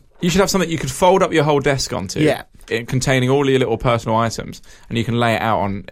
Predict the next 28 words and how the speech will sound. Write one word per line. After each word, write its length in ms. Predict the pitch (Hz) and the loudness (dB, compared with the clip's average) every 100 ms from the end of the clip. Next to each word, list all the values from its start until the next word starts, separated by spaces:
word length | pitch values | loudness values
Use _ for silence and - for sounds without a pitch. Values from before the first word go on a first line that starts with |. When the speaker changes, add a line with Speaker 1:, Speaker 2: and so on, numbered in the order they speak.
| - | -6
Speaker 1:
a 60 | |
new 140 | 107 104 | -2 0
desk 340 | 117 - - | 0 -2 -6
so 100 | 110 | -8
you 60 | 104 | -4
feel 120 | 101 | -4
at 80 | 117 | -2
home. 260 | 113 98 - _ _ - | -4 -6 -12 _ _ -6
Speaker 2:
I 80 | 147 | 0
like 160 | 151 | 0
that, 180 | 107 110 | 0 -6
mate. 160 | 123 - - _ _ | -8 -10 -14 _ _
But 100 | 151 | -2
it's 60 | 156 | 2
mostly 480 | 170 175 175 - 156 | 4 4 2 2 0
gonna 160 | 151 147 | 0 0
be 140 | 147 | 0
like, 240 | 139 135 | -2 -2
um, 440 | 135 127 127 127 127 _ - - - | -2 -2 -2 -6 -8 _ -20 -16 -8
a 60 | |
pop-up 340 | 131 175 135 - | -4 -2 -2 -6
book. 300 | 110 - - _ | -10 -10 -20 _
So 160 | - 147 | -6 -2
everything, 640 | 139 147 165 165 160 147 - - - | 0 0 0 0 -4 -6 -10 -20 -14
it'll 160 | 151 165 | -2 2
look 180 | 208 233 | 4 2
Speaker 1:
Yeah. 100 | 156 | 2
Speaker 2:
great, 320 | 143 139 131 | 2 0 -4